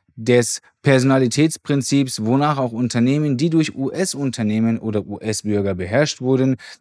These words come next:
ebenfalls als U-S-Unternehmen behandelt wurden. Aber auch Waren, die ihren Ursprung in den U S A haben beziehungsweise hatten oder die mit der in den E U lizenzierten,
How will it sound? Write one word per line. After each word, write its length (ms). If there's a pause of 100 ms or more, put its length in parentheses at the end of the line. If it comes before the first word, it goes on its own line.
(120)
ebenfalls 760
als 240
U-S-Unternehmen 1040
behandelt 600
wurden. 400 (760)
Aber 280
auch 260
Waren, 520 (180)
die 140
ihren 300
Ursprung 540
in 140
den 140
U 120
S 200
A 220
haben 540 (220)
beziehungsweise 880
hatten 360 (260)
oder 260
die 220
mit 260
der 220
in 120
den 200
E 140
U 260
lizenzierten, 1040